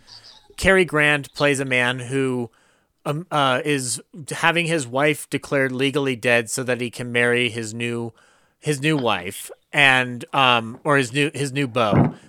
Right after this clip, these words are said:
But his wife, who's been lost for seven years after having been shipwrecked, returns home, and suddenly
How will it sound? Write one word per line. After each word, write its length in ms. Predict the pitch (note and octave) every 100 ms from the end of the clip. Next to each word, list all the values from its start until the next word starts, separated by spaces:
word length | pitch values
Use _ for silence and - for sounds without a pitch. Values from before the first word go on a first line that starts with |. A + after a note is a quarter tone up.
| _
But 500 | B2+ E3 C#3 B2 - _ _ _ _ -
his 280 | C#3+ C#3+ A#2+
wife, 360 | B2+ D3 D#3+ -
who's 200 | D3 B2
been 340 | C#3 C3 A#2 _ _ -
lost 420 | C#3+ C3+ D3+ D3
for 140 | - C3+
seven 360 | - D3+ C#3
years 540 | B2+ C3+ C3 C3+ A#2+ - _ _ _ -
after 280 | C#3 C#3+
having 260 | C#3 C3 B2+
been 180 | B2 A#2+
shipwrecked, 880 | - - F3 E3+ A#2+ G#2+ G#2+ -
returns 600 | B2+ B2+ - C3+ C3+ C3 -
home, 640 | - F3+ C#3+ A2+ G#2 A#2 - _ _ _ -
and 520 | C#3 C3 B2 B2 C#3
suddenly 880 | - - D3+ C#3+ C#3+ C3+ B2+ B2 A#2+